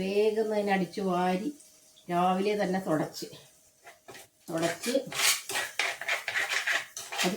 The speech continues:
കഴിഞ്ഞ് പെട്ടെന്ന് ഞാൻ വിളക്ക് തേച്ച്, വിളക്കും തേച്ച് എന്നിട്ട് ഞാൻ ഇത്തിരി നേരം നടക്കാൻ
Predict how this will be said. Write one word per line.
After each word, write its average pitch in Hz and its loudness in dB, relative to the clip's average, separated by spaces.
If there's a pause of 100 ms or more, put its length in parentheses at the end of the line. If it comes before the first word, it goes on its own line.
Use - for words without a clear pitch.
കഴിഞ്ഞ് 226 4 (120)
പെട്ടെന്ന് 208 4
ഞാൻ 220 4
വിളക്ക് 185 6
തേച്ച്, 185 4 (1600)
വിളക്കും 190 2
തേച്ച് 208 0 (1300)
എന്നിട്ട് 220 2
ഞാൻ 208 -2
ഇത്തിരി 208 -6
നേരം 202 -2
നടക്കാൻ 196 0